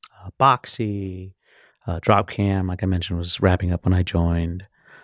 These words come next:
Um, and, uh,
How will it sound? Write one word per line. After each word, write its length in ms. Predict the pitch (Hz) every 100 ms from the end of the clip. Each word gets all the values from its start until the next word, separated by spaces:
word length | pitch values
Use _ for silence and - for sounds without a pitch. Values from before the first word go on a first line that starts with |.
| _ _
Um, 720 | 104 95 85 80 78 - 107 98 _ _ _ - _ -
and, 500 | 101 90 82 85 -
uh, 420 | 95 90 - -